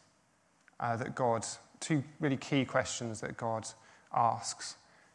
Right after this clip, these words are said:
with a lesson in between them. Uh, God, so the first, uh, question, um, God asks him is in chapter four, verse four.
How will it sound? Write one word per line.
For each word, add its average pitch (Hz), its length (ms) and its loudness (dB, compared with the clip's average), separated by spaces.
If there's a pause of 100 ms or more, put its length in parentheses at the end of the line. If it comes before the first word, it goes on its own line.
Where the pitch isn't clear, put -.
(420)
with 123 160 0
a 131 60 6
lesson 135 520 2
in 110 140 -2
between 120 380 -4
them. 117 220 -8 (2750)
Uh, 123 340 4 (140)
God, 135 280 8 (320)
so 135 240 6
the 135 80 6
first, - 580 8 (140)
uh, 127 360 10
question, 120 680 4 (340)
um, 120 540 2
God 123 240 6
asks 123 420 6
him 113 300 -2
is 131 160 0
in 123 240 4
chapter 139 360 2
four, 120 280 0
verse 117 280 0
four. 123 380 -2